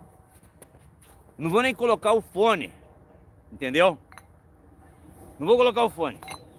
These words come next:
Então essa live aqui, obrigado quem está aí. Espero que, espero que vocês gostem aqui do Green Screen dois mil, aqui atrás, Green Screen dois mil. Esse green, green screen aqui,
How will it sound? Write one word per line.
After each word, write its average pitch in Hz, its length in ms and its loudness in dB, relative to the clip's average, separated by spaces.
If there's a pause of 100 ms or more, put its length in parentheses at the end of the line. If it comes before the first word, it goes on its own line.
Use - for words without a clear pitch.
(260)
Então 240 220 -4
essa 220 240 -4
live 226 300 4
aqui, 220 360 -4 (1000)
obrigado 196 400 0
quem 220 140 -8
está 190 220 -6
aí. 190 300 -2 (1900)
Espero 220 300 2
que, - 120 -14
espero 208 340 0
que 180 60 -8
vocês 190 300 -2
gostem 180 440 4
aqui 196 180 0
do 139 340 2 (540)
Green 220 260 0
Screen 214 480 0 (680)
dois 202 300 4
mil, 180 280 0
aqui 160 140 -6
atrás, 151 380 0
Green 160 180 -6
Screen 180 260 -8
dois 165 240 2
mil. 139 240 -4 (1160)
Esse 104 100 -16
green, 156 220 0
green 160 560 -4
screen 190 340 -4
aqui, 196 340 -4